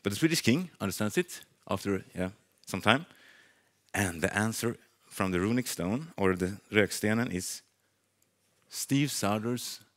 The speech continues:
rules for fast-loading websites. So, when he was going through the runic stones,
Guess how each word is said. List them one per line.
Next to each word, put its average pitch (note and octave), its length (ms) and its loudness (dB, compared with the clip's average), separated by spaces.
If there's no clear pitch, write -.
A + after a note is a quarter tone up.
rules A2 280 -4
for - 180 -4
fast-loading G#2 720 -4
websites. - 560 -6
So, G#2+ 320 8
when C#3+ 160 8
he D3 120 8
was C#3 300 6
going C#3+ 220 8
through D#3+ 220 8
the D3 100 8
runic B2 220 6
stones, A2 340 0